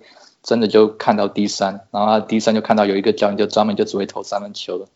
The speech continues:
所以他就把他拉过来。然后他在火箭队差不多待了两年、三年，然后后来我们也把他拉过来，所以过去三年都是他在带我们的球队，因为我们就是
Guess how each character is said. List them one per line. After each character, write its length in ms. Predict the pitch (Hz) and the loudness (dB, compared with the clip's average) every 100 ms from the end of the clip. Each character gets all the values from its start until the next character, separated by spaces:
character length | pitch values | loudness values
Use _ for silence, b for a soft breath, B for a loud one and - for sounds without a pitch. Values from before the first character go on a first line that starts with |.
| _ - | _ -8
所 140 | - | -2
以 40 | |
他 20 | 104 | 0
就 100 | 107 | 0
把 120 | 101 | -2
他 100 | 95 | 0
拉 180 | 98 98 | 0 0
过 240 | 110 95 | -2 -2
来。 120 | 98 - _ b b b b b b b | -4 -10 _ b b b b b b b
然 200 | 101 98 | 0 2
后 140 | 101 | 2
他 200 | 98 104 | 0 -2
在 520 | 101 110 104 101 101 104 - | 2 4 6 4 0 -6 -16
火 260 | - - 95 | -8 -2 -2
箭 220 | - 104 | 0 -2
队 160 | 104 104 | 0 0
差 160 | - | 0
不 60 | 101 | -2
多 140 | 101 | -2
待 160 | 98 104 | 0 0
了 100 | 101 | 0
两 160 | 101 | -4
年、 120 | 92 95 | -10 -10
三 300 | - 101 101 | -6 -6 -8
年， 160 | 95 98 _ _ - - | -14 -16 _ _ -20 -6
然 240 | 95 95 | -2 -2
后 400 | - 101 95 92 _ _ _ | -2 -2 -2 -6 _ _ _
后 160 | - 117 | -2 2
来 80 | 101 | 2
我 60 | |
们 160 | 92 95 | 2 -6
也 60 | 95 | -4
把 200 | 95 92 | -4 -2
他 60 | |
拉 120 | 98 | -2
过 180 | 98 104 | -2 -2
来， 200 | 92 90 - _ - | -2 -4 -12 _ -20
所 320 | - - 101 | -10 -4 -4
以 60 | 98 | -2
过 180 | - 110 | 0 0
去 160 | - | 0
三 260 | 107 107 98 | -4 -2 -2
年 100 | 98 | -2
都 80 | 98 | -4
是 80 | 104 | -4
他 180 | - | -4
在 260 | 98 101 98 - b b b b b b _ | -4 -4 -4 -12 b b b b b b _
带 160 | 113 101 | 2 2
我 80 | 92 | 2
们 140 | 92 | -4
的 100 | 95 | -6
球 260 | - - 92 | -6 -4 0
队， 320 | 98 95 - | 0 0 -2
因 80 | 104 | -4
为 60 | 107 | -2
我 60 | |
们 120 | 95 | -2
就 120 | 98 101 | 0 -2
是 480 | - 107 101 95 | -2 0 0 -2